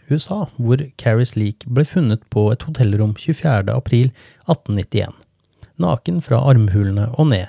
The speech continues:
det vil si at klærne hennes høyst sannsynlig var blitt dratt helt opp til under armen hennes. Hun hadde blitt, eh, kvalt og maltraktert,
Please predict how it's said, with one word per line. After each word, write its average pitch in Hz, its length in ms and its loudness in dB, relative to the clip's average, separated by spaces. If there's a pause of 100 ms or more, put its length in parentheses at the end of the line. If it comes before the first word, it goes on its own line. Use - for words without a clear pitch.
(120)
det 113 100 0
vil 131 60 -4
si 107 260 -2
at - 180 -20
klærne 101 280 2
hennes 107 420 0
høyst 156 240 2
sannsynlig 127 420 2
var 135 120 2
blitt 156 160 0
dratt - 260 -4
helt 123 300 2
opp - 180 -2
til 131 180 2 (100)
under 104 200 2
armen 101 320 0
hennes. - 340 -8 (1080)
Hun 107 120 4
hadde 101 220 0
blitt, 104 260 -4
eh, 101 100 -6
kvalt 123 540 0
og 107 160 6
maltraktert, 104 640 -2